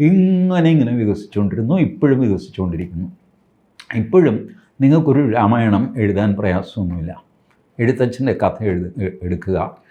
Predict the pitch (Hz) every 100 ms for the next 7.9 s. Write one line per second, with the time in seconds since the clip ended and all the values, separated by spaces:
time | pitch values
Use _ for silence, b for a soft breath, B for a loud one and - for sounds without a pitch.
0 | b b 143 143 156 143 180 175 135 135
1 | 110 110 113 104 107 107 135 110 - 101
2 | 92 92 113 160 139 143 135 - 123 147
3 | 143 82 80 71 _ _ _ - _ _
4 | _ _ _ _ b b b - 160 190
5 | 202 185 196 147 135 160 156 170 - 123
6 | 123 - 156 139 135 143 117 135 - 110
7 | 107 127 123 131 127 123 135 117 110